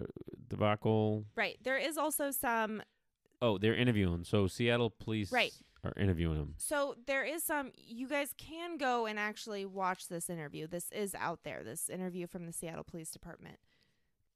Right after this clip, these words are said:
Speaker 2: What I was reading is that the police, when they were in-, interrogating him, and then even the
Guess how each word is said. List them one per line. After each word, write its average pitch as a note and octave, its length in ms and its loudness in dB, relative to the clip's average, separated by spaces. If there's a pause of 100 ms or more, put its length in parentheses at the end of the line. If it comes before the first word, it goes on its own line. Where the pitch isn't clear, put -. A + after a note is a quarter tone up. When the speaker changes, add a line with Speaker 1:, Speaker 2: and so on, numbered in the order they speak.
(460)
Speaker 2:
What B3+ 300 0
I F4+ 100 6
was C#4 180 0
reading E3 560 -6 (680)
is G3+ 420 -4 (200)
that F#3 500 -2 (480)
the G3+ 260 -2
police, A#3+ 880 -6 (220)
when G#3 400 -4
they G3+ 540 0
were F#3+ 520 -4
in-, F#3 180 -10 (200)
interrogating F#3+ 680 -4
him, G3+ 340 -4
and G3 160 -8
then F#3 160 -8
even F#3 420 -8
the F3 380 -10